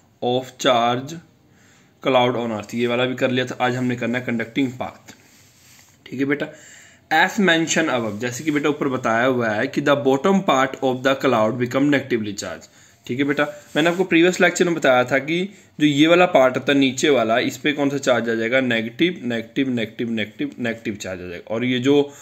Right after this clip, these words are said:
हमारे जो अर्थ सरफेस होता है, ये, या ह-, हमारे जो अर्थ सरफेस है, ठीक है, उस पे जितने भी चीज़ें प्रेजेंट, उन सब पे क्या आ जाता है,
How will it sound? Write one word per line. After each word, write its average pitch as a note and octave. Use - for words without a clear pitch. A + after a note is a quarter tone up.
हमारे C3
जो D3
अर्थ C#3
सरफेस C#3+
होता A#2+
है, A2+
ये, B2
या A#2+
ह-, B2+
हमारे B2+
जो C3+
अर्थ B2+
सरफेस C3+
है, F#2
ठीक A#2
है, D3
उस C#3+
पे D3+
जितने C3+
भी E3+
चीज़ें C#3+
प्रेजेंट, B2
उन B2
सब B2
पे B2+
क्या A2+
आ G#2+
जाता G#2
है, F#3